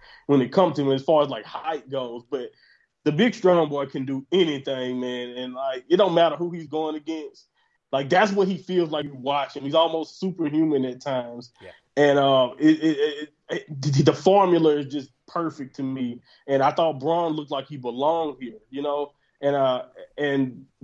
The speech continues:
Speaker 1: even, like, it made me feel like for a second there I can erase the Gacy stuff.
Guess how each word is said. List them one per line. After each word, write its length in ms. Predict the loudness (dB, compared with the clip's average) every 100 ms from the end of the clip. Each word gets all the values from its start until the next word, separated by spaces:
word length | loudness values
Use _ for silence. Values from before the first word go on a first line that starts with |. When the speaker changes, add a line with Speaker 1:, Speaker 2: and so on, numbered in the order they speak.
| 0
Speaker 1:
even, 400 | 6 8 8 4
like, 260 | 4 2 2
it 180 | 2 4
made 200 | 4 2
me 100 | 0
feel 240 | -4 -2 0
like 200 | -2 -4
for 160 | -6
a 40 | -4
second 340 | -2 -2 -2
there 120 | -4 -2
I 80 | -2
can 140 | -4
erase 480 | -4 -2 -4 -4 -10
the 120 | -8
Gacy 400 | -4 -4 -4 -8
stuff. 300 | -10 -12 -12